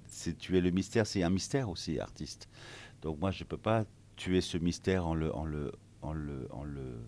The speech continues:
en le citant, en le nommant, en le décortiquant.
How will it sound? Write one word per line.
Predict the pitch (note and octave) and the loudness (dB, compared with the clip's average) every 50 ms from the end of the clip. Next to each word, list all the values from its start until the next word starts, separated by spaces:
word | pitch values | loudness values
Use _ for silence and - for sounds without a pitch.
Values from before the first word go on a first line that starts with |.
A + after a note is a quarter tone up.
| - - - - - - | -14 -18 -20 -20 -18 -12
en | - - D2 | -8 -6 -4
le | D#2 D2 | -4 -4
citant, | - - - - F2 - - F#2 E2+ D2+ D2+ | -4 -4 -4 -6 -6 -2 0 2 2 4 4
en | D#2 | 2
le | D2+ D2 | 2 2
nommant, | D2 D2 D2 D2 D2 D2 D#2+ D#2+ D#2 C#2+ | 2 2 2 2 2 4 2 4 4 2
en | D2 | 2
le | D2 C#2+ C#2 | 2 0 0
décortiquant. | C2+ B1+ D2+ C#2+ - C#2 A#1+ - - E2 - - E2+ E2 | -2 -2 -2 -2 -2 -4 -6 -4 -6 -6 -2 0 0 0